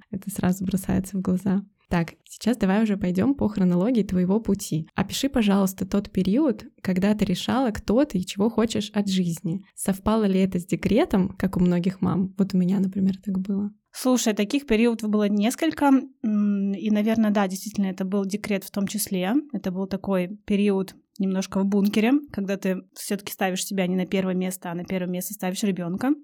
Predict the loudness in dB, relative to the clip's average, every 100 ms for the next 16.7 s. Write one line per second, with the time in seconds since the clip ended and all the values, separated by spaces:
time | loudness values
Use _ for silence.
0 | _ -8 -6 -4 -6 -6 0 2 2 0
1 | 0 0 2 2 2 0 -2 0 0 0
2 | 0 -4 -8 -8 -8 -6 -8 -4 -4 -2
3 | -6 -4 -4 -4 -2 0 -2 -2 -4 -2
4 | 0 2 6 6 4 2 0 0 2 2
5 | 2 0 0 2 4 4 2 0 -4 -4
6 | 0 2 2 2 2 2 2 2 0 -2
7 | 0 2 2 4 2 0 -2 -2 -2 -4
8 | -4 -4 -4 -8 -8 -8 -2 0 0 0
9 | -4 -4 -14 -8 -4 -2 -2 -2 -2 -2
10 | -4 -6 -4 -2 -2 -2 -4 -6 -4 -4
11 | -4 -6 -8 -8 -8 -8 -6 -4 -4 0
12 | 4 4 4 2 2 0 0 -6 -8 -2
13 | 2 2 0 -4 -6 -2 -2 -2 -4 -8
14 | -6 -6 -2 -2 -2 -4 -4 -4 -4 -4
15 | -4 -4 -4 -6 -8 -8 -6 -4 -6 -8
16 | -6 -6 -6 -6 -8 -8 -10